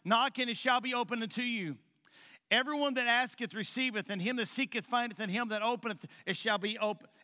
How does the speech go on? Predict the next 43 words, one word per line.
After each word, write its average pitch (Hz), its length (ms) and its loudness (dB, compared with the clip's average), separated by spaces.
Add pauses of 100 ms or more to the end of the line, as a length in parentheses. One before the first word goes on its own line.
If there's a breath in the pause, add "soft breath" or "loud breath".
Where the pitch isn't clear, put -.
Him 226 100 2
that 214 120 -2
knocketh 220 440 0
it 220 100 -6
shall 208 220 2
be 214 100 -4
opened 196 360 -2
to, 202 120 -8
to 214 260 -4
him." 147 260 -4 (1400 soft breath)
Always 302 540 4
about 262 380 4
that 247 140 0
scripture, 220 500 0
I've 214 140 2
thought, 214 260 2 (320 soft breath)
well, 220 260 0 (140)
you 214 420 0
ask 240 260 4
for 226 140 2
things. 185 460 0
You 202 120 2
ask 208 280 2
for 202 320 0 (160 loud breath)
the 196 100 2
impossible. 202 680 2
You 165 140 2
ask 202 240 4
for 220 80 -6
your 196 160 -2
family 233 440 0
to 175 60 -2
be 180 140 -2
saved. 180 400 0 (260 loud breath)
You 208 120 4
ask 220 260 4
for 220 100 2
miracles 233 540 2
in 220 80 2
your 202 140 0
life. 233 280 4
You 214 60 -8
pray. 214 200 0